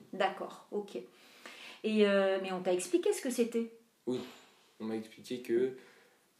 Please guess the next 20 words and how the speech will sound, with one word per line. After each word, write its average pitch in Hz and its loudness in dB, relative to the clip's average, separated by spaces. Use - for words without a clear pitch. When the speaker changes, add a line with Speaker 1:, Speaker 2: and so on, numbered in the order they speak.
Speaker 2:
euh, 101 -2
bah, 123 -2
j'étais 139 0
un 151 0
soulagé 135 0
parce - -12
que 117 2
je, 113 -10
je - -8
me 117 0
disais, 117 0
j'ai 107 -10
quand 117 0
même 135 4
une 117 4
raison 123 4
pourquoi 131 -4
j'écris 110 -4
mal, 120 -2
quoi. - -10